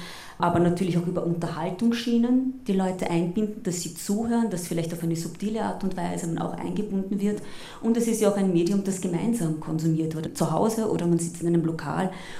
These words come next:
und lauscht gemeinsam einer Sendung. Und es ist natürlich ein, ein wunderbares Medium dann auch gewesen, um Menschen zu instruieren. Das heißt, Diktaturen verwenden dieses Medium, um zu sagen, wie hast du dich zu verhalten, wie hast du zu denken, was hast du zu tun.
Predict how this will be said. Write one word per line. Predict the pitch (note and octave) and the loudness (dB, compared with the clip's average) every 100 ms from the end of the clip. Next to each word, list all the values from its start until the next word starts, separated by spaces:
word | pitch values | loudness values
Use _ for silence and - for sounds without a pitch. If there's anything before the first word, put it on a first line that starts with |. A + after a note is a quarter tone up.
| - | -6
und | - E3+ | -2 2
lauscht | D#3+ D#3 F3+ - | 4 4 2 2
gemeinsam | F#3 D#3+ D#3 E3+ F3 | 4 4 4 4 4
einer | - D#3+ | 2 0
Sendung. | - D#3+ G#3 G#3 F3+ A3 A#3+ - - - - - - - | 2 4 6 6 4 4 2 -2 -12 -16 -16 -14 -14 -2
Und | G#3 G#3 | 4 6
es | G#3 | 6
ist | G#3+ | 4
natürlich | G#3+ G#3 A3+ G#3 - - | 4 2 2 0 -2 -6
ein, | - E3+ E3+ | 0 2 4
ein | F3 E3 | 4 6
wunderbares | A3 B3 G3 F3 F3 | 6 6 4 0 0
Medium | F3 E3+ G3 G3+ | 4 4 4 4
dann | F#3+ | 4
auch | - E3+ E3+ | 4 2 2
gewesen, | G3 F3 E3 | 2 2 2
um | F3+ | 4
Menschen | E3+ D#3+ - | 4 4 0
zu | - | -2
instruieren. | E3 E3+ - D#3+ E3 F3+ D#3 | 0 0 0 0 2 2 0
Das | D#3 | -2
heißt, | D#3 D#3 - | -2 -4 -4
Diktaturen | E3+ - E3+ E3 G3 | -6 -2 -4 0 -2
verwenden | G3 D#3+ D3+ E3+ F#3+ | 0 0 0 0 0
dieses | G3 G3 G3+ | 0 0 0
Medium, | G3 F#3+ G3+ G3+ | 2 2 2 0
um | F3 | 0
zu | F#3 | -2
sagen, | F3+ F3+ | 0 0
wie | F3 | 2
hast | F3+ F3 | 0 -2
du | |
dich | E3 - | -6 -6
zu | D#3+ | -4
verhalten, | D3+ C#3+ - - G#3+ | -4 -2 -2 0 2
wie | G3 | 2
hast | F#3 | 0
du | F#3 | -2
zu | E3+ | -2
denken, | E3+ D#3 D#3 G3 | 0 -2 0 -2
was | F3 F3 | -2 -2
hast | E3 | -4
du | E3+ | -4
zu | - - | -6 -4
tun. | G#3 E3 | -4 -2